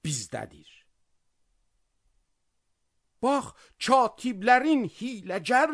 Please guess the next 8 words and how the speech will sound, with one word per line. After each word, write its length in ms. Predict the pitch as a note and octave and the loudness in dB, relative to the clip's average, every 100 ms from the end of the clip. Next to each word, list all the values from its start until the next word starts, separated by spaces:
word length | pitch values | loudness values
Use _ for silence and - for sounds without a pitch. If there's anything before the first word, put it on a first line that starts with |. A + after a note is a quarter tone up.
| A#3 | 2
qələmi 680 | B3 F#3 A2 F#2+ A#2+ F3+ - _ _ | 2 2 -2 -12 -12 -14 -16 _ _
onu 320 | C4+ A#3+ A3+ D4 D4 C4+ | 4 4 6 4 2 -2
bir 160 | B3+ | -2
yalana 600 | D#3 C3 G#3 F#3 D3 A2 - | -2 4 6 6 0 -4 -6
çevirib. 680 | - - C4 A#3+ E3+ - _ _ _ _ _ _ _ _ _ _ _ _ _ _ _ _ _ - | -6 -6 -10 -12 -16 -18 _ _ _ _ _ _ _ _ _ _ _ _ _ _ _ _ _ -18
Hikmətlilər 920 | E3 - E3+ D3+ A#2 A#2+ A2 D3+ D3+ - - - | -14 -10 -6 -6 -8 -12 -10 -14 -16 -20 -18 -6
rüsvay 640 | F#3+ F#3+ - - E3+ A#3+ | -4 -4 -8 -6 -4 2
olurlar, 600 | A3+ A3+ G3 G3 G#3 E3+ | 2 0 -6 -2 0 -2